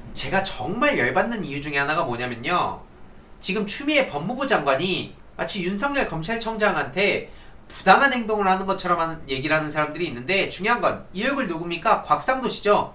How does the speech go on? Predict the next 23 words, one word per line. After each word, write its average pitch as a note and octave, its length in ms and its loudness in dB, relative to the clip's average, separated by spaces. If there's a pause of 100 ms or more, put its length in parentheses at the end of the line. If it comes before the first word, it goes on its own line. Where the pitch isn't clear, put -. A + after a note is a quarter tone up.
왜 G#3 180 2
곽상도를 G3 540 2
갖고 E3 200 4
왔냐? G3+ 440 2
과거에 A3 420 4
곽상도 C4 440 0
씨가 G#3 380 2
민정수석 G#3 680 -2
시절에 F3+ 580 0 (300)
"최동욱 C#4 540 -2
날리겠다고 A#3+ 720 2
말해." F3 380 4
이런 D4 280 2
보도가 C4 360 2
나온 G#3 220 6
적도 F3+ 220 -2
있습니다. B2 500 -4 (460)
최동욱 D4+ 640 0
그 - 100 -14
전 A3+ 300 6
검찰청장을 B3+ 960 -2
찍어내린 C#4+ 640 6
게 A#2+ 260 -2